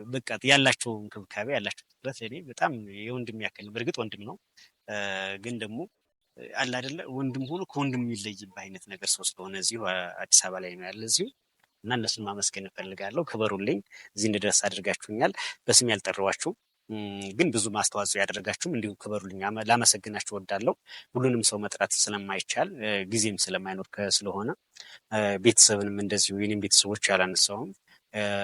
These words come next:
ያው ቲክቶክ ላይ እንደምሰራ ያውቃሉ። መጥፎ እንዳሰራ፣ ማህበረሰብ የሚነቅፍ ነገር እንዳሰራ እያለ አባቴም እናቴም እየደወሉ ስለሚያወሩኝ እነሱን ማመስገን እፈልጋለሁ። ልጄ ከማህበረሰቡ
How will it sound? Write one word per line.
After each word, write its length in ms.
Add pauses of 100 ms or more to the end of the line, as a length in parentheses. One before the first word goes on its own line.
(220)
ያው 200
ቲክቶክ 340
ላይ 120
እንደምሰራ 460
ያውቃሉ። 380 (100)
መጥፎ 380
እንዳሰራ፣ 540 (460)
ማህበረሰብ 460
የሚነቅፍ 440
ነገር 260
እንዳሰራ 500
እያለ 300
አባቴም 460
እናቴም 340
እየደወሉ 360
ስለሚያወሩኝ 500
እነሱን 280
ማመስገን 380
እፈልጋለሁ። 560 (340)
ልጄ 240
ከማህበረሰቡ 720